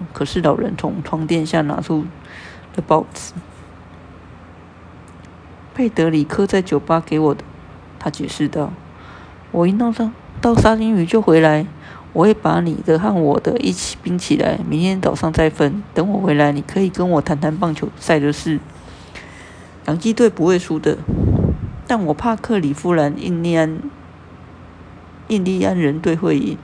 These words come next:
”“对黄金队、洋基队要有点信心，我的孩子。”想想伟大的迪马乔。“我怕底特律老虎和克里夫兰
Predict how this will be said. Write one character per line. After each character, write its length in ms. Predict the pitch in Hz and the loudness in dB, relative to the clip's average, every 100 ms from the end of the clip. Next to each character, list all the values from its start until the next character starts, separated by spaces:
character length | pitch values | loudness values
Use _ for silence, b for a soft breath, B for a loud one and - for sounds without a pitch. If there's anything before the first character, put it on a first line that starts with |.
| - - - B B B B B B - - | -16 -20 -20 B B B B B B -14 -4
”“对 80 | 185 | -2
黄 220 | 165 151 | 0 -2
金 220 | 170 170 | -2 -2
队、 160 | 170 151 - - - | -4 -4 -10 -20 -6
洋 160 | 165 151 | -2 -2
基 140 | 156 | -2
队 220 | 175 165 | 0 2
要 120 | 160 160 | 4 4
有 140 | 143 | 2
点 180 | 156 139 | 2 -2
信 240 | - 147 | -2 -4
心， 320 | 139 156 147 147 | -4 -4 -4 -4
我 100 | - | -4
的 100 | 165 | -2
孩 160 | - | -2
子。” 200 | 147 - - 220 | -4 -6 -12 -10
想 200 | 165 151 | -6 -4
想 240 | 151 143 143 | -2 -2 -2
伟 100 | - | 0
大 220 | 151 139 | 0 0
的 300 | - 226 233 233 - - - | -2 -4 -4 -8 -18 -20 -10
迪 100 | - | -6
马 180 | 151 - | -4 -4
乔。 280 | - - 240 - - - B B B B B - | -4 -4 -4 -10 -18 -20 B B B B B -12
“我 60 | - | -6
怕 200 | 190 262 | 0 0
底 200 | 254 170 | 0 -2
特 140 | 226 | 0
律 180 | 226 208 | 0 2
老 160 | 160 180 | 2 2
虎 180 | 170 143 | 0 0
和 300 | 220 190 175 | 0 -2 -4
克 420 | - 220 190 160 - - - | -4 0 2 0 -2 -10 -6
里 100 | 151 | -6
夫 240 | - 175 | -2 0
兰 220 | 165 135 | 2 0